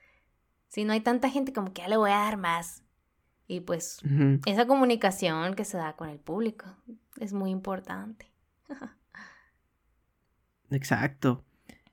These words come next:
Speaker 2: Y, pues, esto es como lo, lo, lo, lo maravilloso del teatro.
Speaker 1: Es maravilloso.
Speaker 2: Y, y de la, bueno, no del teatro, de la actuación.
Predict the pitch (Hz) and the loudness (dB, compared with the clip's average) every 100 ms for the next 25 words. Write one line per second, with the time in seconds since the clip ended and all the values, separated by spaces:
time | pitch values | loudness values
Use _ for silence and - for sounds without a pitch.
0 | - 147 139 135 135 156 139 170 151 127 | -4 -2 2 2 2 0 2 6 8 8
1 | 120 110 120 120 117 - - 120 - - | 8 6 6 6 4 0 -4 -6 -8 -14
2 | _ _ _ _ _ 156 139 135 135 143 | _ _ _ _ _ -8 -6 2 8 12
3 | - - 131 117 117 - 107 87 - 135 | 12 10 2 2 0 0 -2 -4 -2 4
4 | 135 113 107 101 139 131 131 131 127 127 | 4 4 0 6 10 12 12 12 12 12
5 | 123 107 - 156 147 131 131 139 139 - | 10 4 10 12 12 12 12 12 8 8
6 | 127 131 135 131 - 135 - - 127 127 | 12 12 12 10 4 4 4 6 8 8
7 | 196 | 6